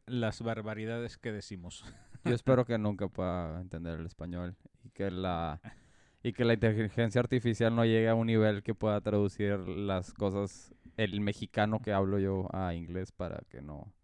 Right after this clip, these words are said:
Speaker 2: para que no se dé cuenta las sandeces que estoy diciendo en este momento.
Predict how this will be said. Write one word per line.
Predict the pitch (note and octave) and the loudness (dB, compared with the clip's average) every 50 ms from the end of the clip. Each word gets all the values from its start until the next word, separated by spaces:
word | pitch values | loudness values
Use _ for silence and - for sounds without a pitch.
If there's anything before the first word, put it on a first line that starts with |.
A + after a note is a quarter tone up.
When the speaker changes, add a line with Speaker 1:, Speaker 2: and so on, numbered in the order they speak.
| _ _ _ - - - - - _ _ _ _ _ - - - | _ _ _ -16 -16 -16 -16 -20 _ _ _ _ _ -10 -10 -6
Speaker 2:
para | - - A#2+ | -4 -4 -2
que | A#2 B2 | -2 0
no | C#3 C3+ | 0 4
se | D#3+ D#3 | 4 4
dé | C#3+ | 4
cuenta | - - A#2 A#2 A#2 - A#2+ | 4 4 2 2 2 0 0
las | A2 A2 G#2 - | 0 0 -2 -2
sandeces | A2 G#2 G2 G2+ G2 G#2 G#2 F#2+ | -2 -2 -2 -2 -2 -4 -6 -8
que | - - | -6 -4
estoy | A#2 G#2 G2+ | -2 0 0
diciendo | G2 F#2+ - F#2+ F#2+ F#2 | -2 -2 -4 -6 -8 -8
en | F2+ | -8
este | F2 - F2 E2+ | -8 -8 -10 -10
momento. | F2+ - - - - - | -10 -10 -12 -16 -18 -20